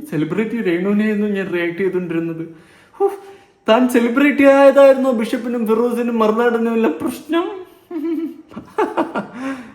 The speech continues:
ഇതാണ് അല്പത്തനം എന്ന് പറയുന്നത്. അല്ല, ഞാൻ വലിയ സംഭവമാണ്, ഞാൻ വലിയ ഗീരവത്താണ്, ഞാൻ വലിയ മറ്റേതാണ്, കൊടയാണ്, ആനയുടെ മണയാണ്, കൊടയാണെന്ന് പറയുന്ന ഒരു സംഭവം. അത് ചില മനുഷ്യർക്കുണ്ടാ. നമ്മള് വന്ന വഴി മറക്കുന്ന കുറച്ച്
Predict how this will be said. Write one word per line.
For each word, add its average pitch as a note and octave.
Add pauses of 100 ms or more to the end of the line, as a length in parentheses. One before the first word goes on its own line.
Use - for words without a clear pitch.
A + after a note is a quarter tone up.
(1200)
ഇതാണ് F3+
അല്പത്തനം E3
എന്ന് D3
പറയുന്നത്. A#2
അല്ല, C3+
ഞാൻ D3
വലിയ D3+
സംഭവമാണ്, B2
ഞാൻ C#3+
വലിയ C3+
ഗീരവത്താണ്, A2+
ഞാൻ B2
വലിയ C3
മറ്റേതാണ്, A#2
കൊടയാണ്, A2+
ആനയുടെ A2+
മണയാണ്, A2
കൊടയാണെന്ന് A2
പറയുന്ന G#2 (480)
ഒരു G#3
സംഭവം. E3 (520)
അത് F3
ചില G3
മനുഷ്യർക്കുണ്ടാ. E3+
നമ്മള് E3+
വന്ന F#3+
വഴി E3
മറക്കുന്ന D3+
കുറച്ച് B2+